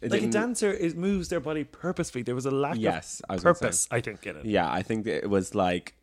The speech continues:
Speaker 1: she had an idea of what she wanted to do, and then there wasn't an actual choreography. It was like, right, she did a flip, and she's like, "Right, and I'm gonna run over here and, like, roll onto this box,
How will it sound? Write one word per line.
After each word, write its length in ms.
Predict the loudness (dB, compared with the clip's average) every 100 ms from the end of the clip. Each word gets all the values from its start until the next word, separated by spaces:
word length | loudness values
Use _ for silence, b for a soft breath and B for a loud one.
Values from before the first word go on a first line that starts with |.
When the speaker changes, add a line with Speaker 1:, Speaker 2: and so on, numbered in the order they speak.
| -10
Speaker 1:
she 220 | -4 0
had 180 | 4 4
an 60 | 4
idea 580 | 0 0 0 0 -4 -10 -6
of 140 | -2
what 120 | -2
she 100 | 0
wanted 360 | 0 -2 -4 -8
to 80 | -8
do, 340 | -4 -4 -6 -6
and 260 | -6 -4 -2
then 400 | -2 -2 -4 -2
there 100 | -2
wasn't 300 | 0 -2 -6
an 80 | -8
actual 460 | -8 -10 -6 -2 0
choreography. 680 | 0 0 0 -2 -4 0 2
It 80 | 2
was 160 | 0
like, 160 | 0 -4 B B B B 4
right, 320 | 6 6 2 -4
she 120 | 0
did 120 | 2
a 40 | 2
flip, 180 | 0 -2
and 60 |
she's 60 | -2 -2
like, 100 | 2
"Right, 140 | 2
and 100 | 0
I'm 60 | -4
gonna 120 | -2
run 100 | -2
over 140 | -4 -6
here 300 | -2 -2 -2
and, 80 | -6
like, 100 | -10 -6
roll 240 | -4 -4
onto 260 | -6 -12 -12
this 400 | -12 -14 -18 -20 _
box, 500 | 0 0 -10 -16